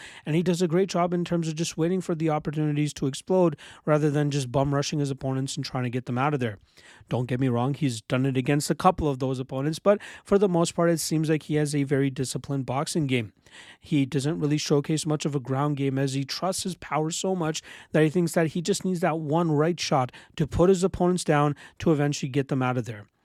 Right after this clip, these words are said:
But it was very concerning to see how he dealt with the grappling game of Alistair Overeem in his U F C debut, as Overeem is not really a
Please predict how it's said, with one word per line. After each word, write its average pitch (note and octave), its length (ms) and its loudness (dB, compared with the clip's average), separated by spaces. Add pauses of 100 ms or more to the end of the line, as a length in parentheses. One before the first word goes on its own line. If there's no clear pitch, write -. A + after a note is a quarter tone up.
(340)
But C#3+ 240 2
it F#3+ 120 -2
was C#3+ 200 4
very D#3 260 4
concerning D3+ 420 -2
to C#3+ 100 -6
see D3 220 -4
how C#3 240 0
he D#3 100 2
dealt C#3 300 2
with C#3+ 120 2
the C#3+ 60 0
grappling B2+ 420 0
game B2+ 260 0 (280)
of C#3 140 0
Alistair C#3 460 0
Overeem C3+ 440 2
in C3+ 80 0
his B2 240 -2
U C#3 140 4
F C3+ 80 0
C C3+ 160 -2
debut, C3+ 460 2 (220)
as C#3+ 160 0
Overeem F3 400 2
is D3 100 -2
not E3 220 2
really D#3 320 4
a D3+ 200 2